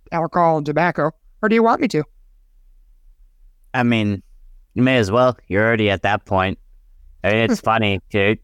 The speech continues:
Speaker 2: Financial advisors talking about this stuff, but I mean, unless you have hard assets, what are your stocks? You know, what is the money you have in the bank? It's ones and zeros, so you don't truly have anything. Obviously, you know, there's no,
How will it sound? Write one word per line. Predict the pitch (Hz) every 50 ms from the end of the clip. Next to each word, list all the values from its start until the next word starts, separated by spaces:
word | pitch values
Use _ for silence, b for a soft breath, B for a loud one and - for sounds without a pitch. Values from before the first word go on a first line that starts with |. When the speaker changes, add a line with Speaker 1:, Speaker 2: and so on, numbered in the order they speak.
| _ _ _
Speaker 2:
Financial | - - 107 107 107 110 110 101 - 110
advisors | 98 90 87 95 95 95 92 87 92 90 -
talking | - 98 95 90 - 98
about | 92 92 92 82
this | - 92 90 -
stuff, | - - 95 95 95 90 -
but | - 87
I | 92
mean, | 92 92 95 95 92
unless | 92 92 98 104 104 - -
you | 123
have | 110 101 90
hard | - 104 104 101 95
assets, | 95 101 104 - - - 90 87 90 - - -
what | 92 98 104 104
are | 104 101
your | 101 98 95
stocks? | - - - 104 98 98 95 92 - - - - - - - - - - - - - _ _
You | _ -
know, | 98 95 95
what | 101 101 101
is | 104 101 95 - - -
the | 101 104 101
money | 101 101 98 98 98 101
you | 101 95
have | 98 98 98 95 92
in | 95 95
the | 92
bank? | 85 85 92 95 98 95 87 -
It's | 92 85 - -
ones | 92 95 92 92 87
and | 92 90 90
zeros, | 85 92 95 92 90 90 90 87 85 -
so | - 92
you | 92
don't | 98 104 104 95
truly | - - 107 104 98 90 87
have | 92 92 90 85
anything. | 92 95 95 92 87 82 - 87 85 87 - - _ - - - _ _ _ _ _
Obviously, | - 113 123 127 113 113 110 101 - - 117 107 101 98 95 95 90 _ _ _ - _
you | - 92
know, | 92 90 90 87 - _ _ _ - _ - - - _ _ _ _ -
there's | 104 101 90
no, | 101 107 110